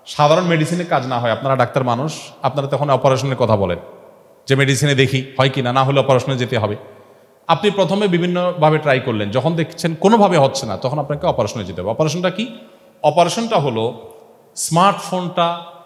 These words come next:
বিক্রি করে দিয়ে একটা বাটন ফোন নিয়ে ফেলবেন। এবং আপনি যদি ছয় মাস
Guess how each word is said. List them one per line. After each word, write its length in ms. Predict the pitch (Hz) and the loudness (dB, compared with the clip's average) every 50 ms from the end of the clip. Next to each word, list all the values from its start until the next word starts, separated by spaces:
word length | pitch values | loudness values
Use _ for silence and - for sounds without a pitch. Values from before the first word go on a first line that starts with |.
| - - - - | -20 -20 -6 -2
বিক্রি 300 | 123 165 156 180 185 165 | -2 -2 0 -2 -2 -2
করে 200 | 170 156 143 135 | -2 -2 -2 -2
দিয়ে 480 | 113 117 110 110 135 196 220 - - - - - - | -2 -2 -4 -4 -4 -6 -8 -14 -18 -20 -20 -10 -8
একটা 580 | 139 131 - - - 151 127 113 120 156 196 214 - - - - - - _ _ - | -6 -6 -6 -8 -6 -4 -2 -2 -2 -4 -6 -8 -14 -18 -20 -20 -20 -20 _ _ -2
বাটন 380 | 101 127 143 151 180 190 180 156 | 2 2 2 4 2 0 -2 -2
ফোন 180 | - 151 139 | -2 -4 -4
নিয়ে 180 | 123 113 104 95 | -4 -4 -4 -6
ফেলবেন। 320 | - - 82 76 78 76 - - - _ _ _ _ _ _ _ _ _ _ _ _ _ _ _ _ _ _ _ _ _ _ - _ - - | -6 -8 -10 -12 -12 -16 -18 -20 -20 _ _ _ _ _ _ _ _ _ _ _ _ _ _ _ _ _ _ _ _ _ _ -20 _ -4 -2
এবং 240 | 151 151 165 175 185 | 0 2 2 2 2
আপনি 240 | 170 143 160 180 165 | 0 0 0 -2 -2
যদি 360 | 156 156 139 120 113 110 113 - - - - - _ - | -2 -2 -2 -2 -4 -4 -6 -10 -16 -20 -20 -20 _ -10
ছয় 260 | - - 208 214 214 | -2 0 2 2 2
মাস 400 | 202 185 156 127 113 - - | 2 2 0 0 0 -4 -8